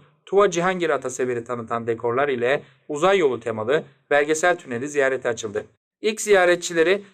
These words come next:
Azmi Milli İlkokulu öğrencileri olan sergide Düzce Belediye Başkanı Doktor Faruk Özlü de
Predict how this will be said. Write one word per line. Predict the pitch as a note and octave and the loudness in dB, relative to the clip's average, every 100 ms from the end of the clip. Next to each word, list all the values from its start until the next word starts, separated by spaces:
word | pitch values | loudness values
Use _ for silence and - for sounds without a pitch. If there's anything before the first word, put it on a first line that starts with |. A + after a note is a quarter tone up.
| _ | _
Azmi | D#3 D#3+ D#3+ F#3 | 2 2 2 -2
Milli | F#3+ G3 G#3 | -2 -2 -2
İlkokulu | F#3+ F3+ F3+ F3+ | -2 -2 2 4
öğrencileri | D#3+ D#3 D#3 D3 D#3+ | 6 4 2 -2 2
olan | E3 C3+ A#2+ | 2 4 0
sergide | A#2+ A#2+ A#2 A#2 C#3 C3+ _ _ | 0 -2 -2 -2 -2 -2 _ _
Düzce | D#3 F3+ F#3 F3+ | -6 0 2 2
Belediye | E3+ E3 F3+ | 2 2 2
Başkanı | E3 C#3+ - B2+ A#2 | 4 0 -2 -6 0
Doktor | B2+ B2+ C3 | 0 2 0
Faruk | A#2 C#3 C#3 C3+ | 0 2 2 2
Özlü | C#3 C3+ C3+ C3+ | 0 0 0 0
de | C3+ | 0